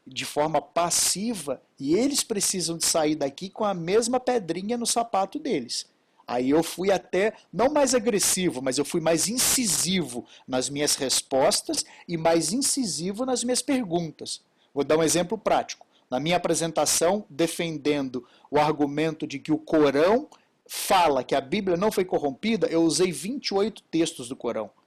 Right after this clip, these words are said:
Quando a menina veio apresentar, logo em seguida, depois que eu terminei a minha, a minha apresentação, ela veio apresentar atacando, falando que a Bíblia tinha sido corrompida,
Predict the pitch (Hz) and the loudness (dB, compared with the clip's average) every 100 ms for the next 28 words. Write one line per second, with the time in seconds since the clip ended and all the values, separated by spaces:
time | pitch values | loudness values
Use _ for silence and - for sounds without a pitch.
0 | _ - - 180 208 190 185 226 262 175 | _ -6 0 2 2 0 0 0 2 2
1 | 185 180 180 160 151 143 160 156 202 247 | 2 2 0 0 -2 0 2 4 4 4
2 | 294 - 151 165 147 135 160 156 156 160 | 0 -2 -4 -4 -2 -2 -2 -4 -2 -2
3 | 151 151 202 220 190 170 170 160 151 143 | -2 0 -2 0 -2 -2 -2 -2 -2 -4
4 | 143 135 - 147 139 131 143 143 139 139 | -2 -2 -2 -2 0 0 0 -2 -2 -2
5 | 131 120 147 156 - 131 - 180 185 - | -4 -2 -2 0 -2 -6 0 0 0 -2
6 | 135 139 139 127 147 147 139 139 - 139 | -4 -4 -6 -4 -4 -4 -6 -8 -8 -8
7 | - 123 120 185 208 156 | -6 -6 -6 -6 -4 -6